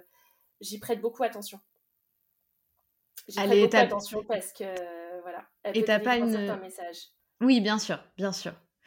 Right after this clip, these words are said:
Speaker 2: Mais t'as pas une phrase, je sais pas, que tu trouves plus inspirante que d'autres, un peu ton leitmotiv ou un conseil peut-être, on a, on a beaucoup donné de, de conseils, un truc qui, euh, euh, voilà, qui, qui, qui résonne en toi peut-être ?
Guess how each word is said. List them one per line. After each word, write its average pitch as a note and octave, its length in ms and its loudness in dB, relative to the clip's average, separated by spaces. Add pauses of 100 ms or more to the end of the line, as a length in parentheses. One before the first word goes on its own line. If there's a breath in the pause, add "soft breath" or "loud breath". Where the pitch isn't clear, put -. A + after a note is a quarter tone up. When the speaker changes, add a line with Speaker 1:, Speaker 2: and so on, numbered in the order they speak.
(200 loud breath)
Speaker 2:
Mais G3+ 120 4
t'as G#3+ 100 6
pas B3 160 2
une A#3 120 4
phrase, C4 580 2
je G#3 140 -4
sais G#3+ 140 -2
pas, A#3 280 0
que A3 100 -6
tu G3+ 160 -6
trouves G3 240 -10
plus G3+ 220 -10
inspirante G3+ 500 -4
que A3+ 120 -4
d'autres, B3+ 520 0
un F#3+ 180 0
peu G3 160 -6
ton G3 140 -6
leitmotiv A3 920 -2
ou G3+ 40 0
un F#3 120 2
conseil C#4+ 580 0
peut-être, A#3+ 560 -8
on F#3+ 180 -4
a, F3+ 80 -6
on F3 320 -8
a F3+ 80 -4
beaucoup F#3+ 240 -8
donné G3 220 -4
de, F3+ 180 -6
de E3+ 140 -6
conseils, G3+ 380 -8
un F3+ 80 -4
truc G3+ 240 -8
qui, F#3+ 260 -6
euh, E3 100 -6 (540 loud breath)
euh, E3+ 580 -2
voilà, A3+ 220 2
qui, F#3+ 300 -6
qui, F3 360 -8
qui - 160 -8
résonne G#3 480 0
en F#3 300 -2
toi F#3+ 240 0
peut-être ? C4+ 480 -6